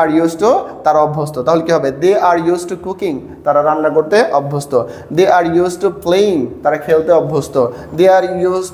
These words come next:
to doing, doing something, তারা কোনো কিছু করতে অভ্যস্ত। তো এইভাবে তুমি কি করতে পারো? যে used to এবং be used to, এই দুইটা ব্যবহার করে শত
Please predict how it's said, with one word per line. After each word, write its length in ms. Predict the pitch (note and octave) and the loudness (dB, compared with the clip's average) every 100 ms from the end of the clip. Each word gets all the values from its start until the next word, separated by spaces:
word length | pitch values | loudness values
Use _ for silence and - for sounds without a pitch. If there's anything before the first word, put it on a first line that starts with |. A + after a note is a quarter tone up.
| G3 | -4
to 40 | F#3 D3+ | -4 -2
doing, 260 | E3 F#3 G3 E3+ - - - - - - - - - F3 | 0 0 -2 -4 -6 -14 -16 -16 -18 -20 -20 -20 -6 0
doing 180 | A3 A3+ | 2 2
something, 300 | G3+ F3 E3 D3+ | -2 -2 -2 0
তারা 140 | E3+ | 0
কোনো 180 | E3+ F3 | 0 -4
কিছু 180 | E3+ F#3 | -4 -4
করতে 440 | F3+ F3 F#3+ A#3 C4+ - - | -4 -2 0 0 -2 -10 -4
অভ্যস্ত। 560 | D3+ D3+ D3+ D3 - B2+ - - - | -2 0 0 0 0 -2 -2 -12 -14
তো 60 | - | -2
এইভাবে 360 | G3+ A3+ A3+ G#3+ | 0 2 2 0
তুমি 200 | G#3 G3+ | 0 -2
কি 140 | G3 | -4
করতে 280 | F3 F3+ E3+ | -4 -2 0
পারো? 260 | C#3 G#2 G#2+ - - - - - - | 0 -2 -6 -12 -20 -20 -20 -20 -16
যে 200 | C#3+ D#3 D3+ D3 - - E3 G#3 | -4 0 0 0 -2 0 2 4
used 220 | B3 - B3+ | 2 2 2
to 60 | D#4 E4+ E3+ | 2 2 2
এবং 140 | E3+ D#3 D3+ | 4 4 2
be 100 | G3 F#3+ E3+ | 0 4 4
used 180 | D#3+ E3 | 2 0
to, 60 | D3 - - - - | -4 -6 -12 -16 0
এই 180 | F#3+ G3 | 2 2
দুইটা 340 | G3+ A3 G3+ F#3 D#3 C#3+ - - - - _ _ - - - _ - | 0 0 0 0 -2 -10 -16 -18 -20 -20 _ _ -20 -20 -20 _ -4
ব্যবহার 380 | D#3+ F#3 F#3 F#3 | 0 2 2 2
করে 220 | G3 C4 | 2 2
শত 200 | - E3+ | 2 -2